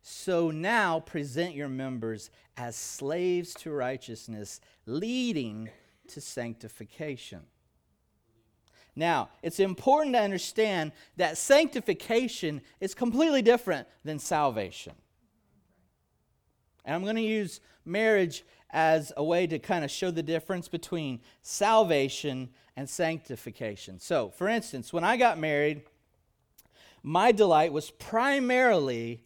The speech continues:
about what or whom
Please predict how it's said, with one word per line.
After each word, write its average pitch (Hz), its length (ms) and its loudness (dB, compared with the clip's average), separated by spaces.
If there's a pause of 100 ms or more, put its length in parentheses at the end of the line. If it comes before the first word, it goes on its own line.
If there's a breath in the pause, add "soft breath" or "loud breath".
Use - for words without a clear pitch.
(220 soft breath)
about 156 380 2
what 196 680 6 (360)
or 156 240 4 (120)
whom 156 640 -2